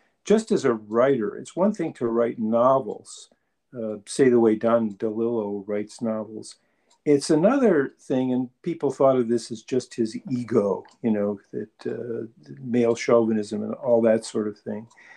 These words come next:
But there's a whole other aspect to it, which is to be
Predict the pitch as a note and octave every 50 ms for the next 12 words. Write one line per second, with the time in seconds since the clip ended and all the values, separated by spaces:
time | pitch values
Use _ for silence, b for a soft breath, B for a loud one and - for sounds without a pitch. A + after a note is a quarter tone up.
0 | B B B B B B _ - E3+ F#3+ - A3 D#3+ - E3 D3+ - - - A#3
1 | B3+ C4 B3 G#3+ G3 F3 D3 C3+ - - C#3 D3 E3 F3+ - - - B2+ A2 -
2 | - - C3 A#2+ A2 G#2 - - C3+ B2+ B2+ - - C3+ B2 A#2 A#2+ A#2+ - -
3 | - _ _ _ _ _ _ _ _ _ _ _ _ _ _ _ _ _ - -
4 | E3 C#3+ A#2+ - - D#3 G3+ A#3+ A#3+ F#3 C3+